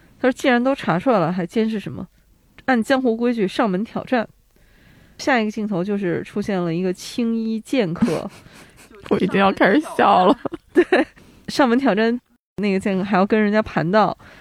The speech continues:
Speaker 1: 他就说：“你废话太多了，我今天事儿还多着呢。” <laughs> 结果就是几招之内吧，就已经得胜了。这个人在后面就喊：“你叫什么名字呀？”
Speaker 2: 嗯。
Speaker 1: 甄平就愣在那儿说：“啊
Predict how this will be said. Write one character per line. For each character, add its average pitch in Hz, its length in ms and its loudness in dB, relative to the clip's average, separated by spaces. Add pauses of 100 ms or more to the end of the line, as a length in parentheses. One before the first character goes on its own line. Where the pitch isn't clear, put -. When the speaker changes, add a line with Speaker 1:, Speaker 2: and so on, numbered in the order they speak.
(140)
Speaker 1:
他 - 100 -4
就 202 60 2
说 226 120 2
：“你 196 120 0
废 254 160 2
话 240 120 4
太 240 200 2
多 214 180 6
了， 190 80 4
我 156 80 2
今 226 160 -4
天 247 160 2
事 - 100 -2
儿 - 80 4
还 226 120 2
多 220 240 4
着 214 100 4
呢。” 175 100 2 (380)
<laughs> - 160 -20
结 208 160 6
果 202 100 6
就 190 200 4
是 202 260 2 (160)
几 185 160 -6
招 233 180 4
之 311 140 2
内 339 180 4
吧， - 220 -4 (340)
就 220 140 4
已 185 60 4
经 180 120 4
得 175 160 4
胜 190 240 2
了。 - 140 -6 (640)
这 240 100 0
个 202 80 6
人 185 100 6
在 208 80 4
后 220 160 2
面 214 80 4
就 202 280 4
喊 - 260 -2
：“你 165 100 -6
叫 226 140 2
什 247 80 -2
么 233 80 0
名 226 300 -2
字 311 100 4
呀？” 214 260 2 (140)
Speaker 2:
嗯。 202 320 0 (640)
Speaker 1:
甄 202 160 4
平 202 160 6
就 208 80 6
愣 247 200 6
在 180 120 4
那 170 80 2
儿 165 40 0
说 185 180 -4
：“啊 190 140 -4